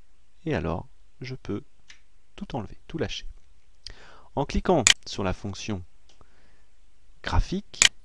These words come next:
je vais obtenir la première étape et il choisit par défaut justement ce graphique en colonne, que l'on appelle aussi un histogramme.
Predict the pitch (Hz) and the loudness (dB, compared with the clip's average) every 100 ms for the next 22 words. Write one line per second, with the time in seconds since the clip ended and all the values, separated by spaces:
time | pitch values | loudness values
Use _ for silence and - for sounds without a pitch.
0 | - - - - - - - 117 135 139 | -10 -10 -12 -12 -12 -12 -2 4 8 8
1 | - - 117 - 101 120 175 208 - - | 6 2 0 2 4 6 6 4 0 -10
2 | - - - - - 143 131 104 95 - | -12 -12 -10 -4 2 4 6 4 4 4
3 | - - - - - - 135 143 - 143 | 4 0 -6 -12 -12 2 6 6 6 -2
4 | - - 143 104 - 120 98 92 - 160 | 2 8 8 6 4 6 6 4 2 2
5 | 120 - 92 90 135 156 - 98 - - | 0 -2 0 0 0 -2 -2 6 8 8
6 | 156 113 - 87 76 - - 107 85 78 | 6 2 2 2 0 -4 0 2 2 0
7 | - - - 165 - - 131 - - 95 | -2 -4 -2 -4 -2 2 2 2 -6 -2
8 | 107 - - - | 0 0 -4 -8